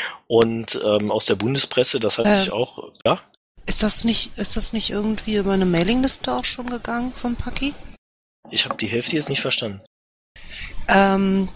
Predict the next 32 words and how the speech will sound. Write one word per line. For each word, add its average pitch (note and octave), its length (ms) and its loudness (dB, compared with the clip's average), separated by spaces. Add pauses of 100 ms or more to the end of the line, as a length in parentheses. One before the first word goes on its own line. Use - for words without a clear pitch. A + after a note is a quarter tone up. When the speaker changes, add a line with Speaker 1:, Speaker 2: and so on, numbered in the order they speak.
(380)
Speaker 2:
bezüglich - 640 -2
Münster, A3 580 0
ist - 200 -2
da G#3 100 0
nicht G#3+ 220 0
schon A3+ 220 -4
was G#3+ 220 -4
offiziell G#3+ 600 -4
über G3+ 140 -4
eine F#3+ 160 -2
Mailingliste B3 720 0
gegangen A#3 420 -8
von A#3 200 -8
Paki? C4+ 440 -6 (720)
Speaker 1:
Ist - 340 -2 (140)
mir G#2+ 260 -6
durchgegangen, F2+ 760 -8
was, - 320 -6
äh, F#2+ 260 0
ach, A2+ 120 2
das, B2+ 200 2
das A2 200 -4
war A#2+ 120 2
das C#3 200 0
die, A#2 300 0
äh, A2 240 4
die, A2 200 -2
die A2 140 -2
sich G#2+ 140 0
aufgelöst A2 600 0
haben G2+ 280 -2
da? A2 220 -2